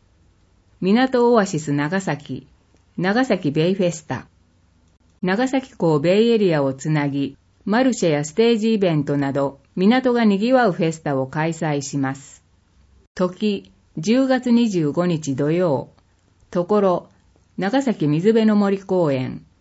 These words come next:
長崎市常盤町、プラタナス広場、長崎市本船町、尾上の丘、長崎市尾上町。問い合わせ、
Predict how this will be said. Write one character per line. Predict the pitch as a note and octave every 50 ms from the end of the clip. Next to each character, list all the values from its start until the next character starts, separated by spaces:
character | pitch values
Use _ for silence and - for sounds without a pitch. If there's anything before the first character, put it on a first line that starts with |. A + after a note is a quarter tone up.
| _ _ _ _
長 | - F3 G3 A#3 B3+
崎 | A#3+ B3+ A#3+ A#3+ -
市 | - - C#3+
常 | - D#3 C#3+
盤 | D3+ - G3 G3 F#3+ F3+
町、 | D#3 C#3 C3+ C3+ - - - - - _ _ _ _ _ _ _ _ _ _ _ _ _ _ _
プ | - G3
ラ | A3 B3+ B3+
タ | B3+ B3
ナ | B3 B3 A3
ス | A3+ A3+ G#3
広 | G#3 G#3 F#3 E3 C#3
場、 | B2+ B2+ A#2+ - - _ _ _ _ _ _ _ _ _ _ -
長 | E3 F3 G3 B3 A#3+
崎 | - A#3+ - - -
市 | - D3+
本 | C#3 C#3 C#3+ D3 G3 G#3+
船 | A3 G3+ G3 F#3+ F3+
町、 | E3+ C3+ C3+ C3 - - A#2 - - _ _ _ _ _ _ _ _ _ _ _ _ _ _
尾 | - E3+ F#3
上 | G#3+ A#3+ B3+ B3+ B3 A#3+ A3+ G#3+ G#3
の | G3+ F#3+ F3+ F3 E3+
丘、 | D#3+ E3 - D#3+ D#3 - - - _ _ _ _ _ _ _ -
長 | D#3+ E3+ F#3+ A3 B3+
崎 | B3+ C4 A#3+ A#3+ -
市 | - - D3 C#3
尾 | C#3 D3 D#3+
上 | F#3+ G3+ G#3+ G#3 G#3 G3+ G3 F#3
町。 | D3 B2+ C3 C3 - C3+ G#2+ D#2+ - _ _ _ _ _ _ _ _ _ _ _ _ _ _ _ _ _ _ _ _ _
問 | - G3+ G#3 A3 A#3
い | A3+ G#3+
合 | G3+
わ | G3 F#3+ F#3
せ、 | F#3+ - E3+ D#3 D3+ - -